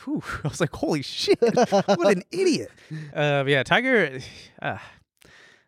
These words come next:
Speaker 1: I don't know. It's, it's, this is like the LeBron thing. Like, you're,
Speaker 2: Yeah,
Speaker 1: this is
Speaker 2: just,
Speaker 1: the
Speaker 2: you gotta
Speaker 1: last
Speaker 2: just
Speaker 1: few
Speaker 2: slow
Speaker 1: years of
Speaker 2: down,
Speaker 1: Tiger
Speaker 2: man.
Speaker 1: Woods.
Speaker 2: No need, you know. Why don't you just teach classes or be a coach? Be a coach.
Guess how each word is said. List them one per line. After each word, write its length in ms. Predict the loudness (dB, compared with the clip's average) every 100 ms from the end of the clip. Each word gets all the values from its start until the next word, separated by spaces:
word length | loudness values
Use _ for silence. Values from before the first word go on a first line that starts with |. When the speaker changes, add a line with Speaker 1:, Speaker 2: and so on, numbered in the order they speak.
| -4
Speaker 1:
I 40 |
don't 160 | 0 2
know. 80 |
It's, 120 | 2 2 0
it's, 120 | -4 -8
this 180 | -4 -2
is 100 | 0
like 180 | 0 0
the 60 | 2
LeBron 580 | 2 4 4 4 0 -2 -2
thing. 360 | 0 0 -4 -14 -4
Like, 340 | -2 -2 -4 _
you're, 220 | -4 -2
Speaker 2:
Yeah, 240 | 2 2
Speaker 1:
this 60 | 2
is 40 | 2
Speaker 2:
just, 20 |
Speaker 1:
the 80 | 0
Speaker 2:
you 60 | 2
gotta 120 | 2
Speaker 1:
last 100 | 2
Speaker 2:
just 100 | 2
Speaker 1:
few 140 | 2
Speaker 2:
slow 80 | 4
Speaker 1:
years 280 | 4 4 4
of 40 | 4
Speaker 2:
down, 180 | 4 4
Speaker 1:
Tiger 240 | 2 2
Speaker 2:
man. 80 | 2
Speaker 1:
Woods. 640 | 2 4 2 -2 -12 -16 -4
Speaker 2:
No 220 | 2 4
need, 420 | 4 2 2 0 0
you 80 |
know. 180 | 0 0
Why 180 | 2 2
don't 100 | 2
you 40 |
just 220 | 0 -6 -6
teach 200 | -8 -6
classes 420 | -2 0 -2 0
or 80 | 0
be 160 | 2
a 60 | 2
coach? 420 | 4 2 2 -6
Be 100 | -2
a 60 | 0
coach. 380 | 0 -2 -4